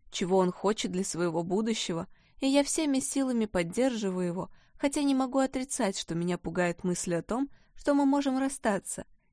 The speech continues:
Я боюсь потерять его. От одной лишь только мысли в груди всё сжимается — а в животе появляются странные ощущения.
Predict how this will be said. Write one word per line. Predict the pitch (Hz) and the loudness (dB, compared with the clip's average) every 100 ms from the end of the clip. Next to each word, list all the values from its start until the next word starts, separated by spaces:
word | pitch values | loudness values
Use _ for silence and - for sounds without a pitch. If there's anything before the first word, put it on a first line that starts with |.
| - | -2
Я | 190 | 2
боюсь | 170 170 190 - | 4 2 0 -4
потерять | - - 170 165 - | -6 -4 -2 -2 -4
его. | 180 180 - _ - - | -6 -8 -12 _ -20 -10
От | - 202 | -4 2
одной | 208 214 208 | 4 6 6
лишь | 185 208 | 4 2
только | 202 185 - | 0 0 0
мысли | 190 254 - 196 | 0 0 0 -2
в | 175 | -2
груди | 175 196 247 | -2 -2 -2
всё | - 180 | -2 -4
сжимается — | 185 196 196 175 165 - 202 - _ _ - | 0 0 0 0 -4 -10 -12 -16 _ _ -2
а | 262 | 0
в | |
животе | 262 277 285 320 | 2 2 2 0
появляются | 294 208 190 196 190 180 185 | -2 -2 2 2 2 0 -6
странные | - 208 202 190 | -4 -2 0 0
ощущения. | 190 - 226 - 202 165 - | -2 -4 -6 -2 -2 -2 -6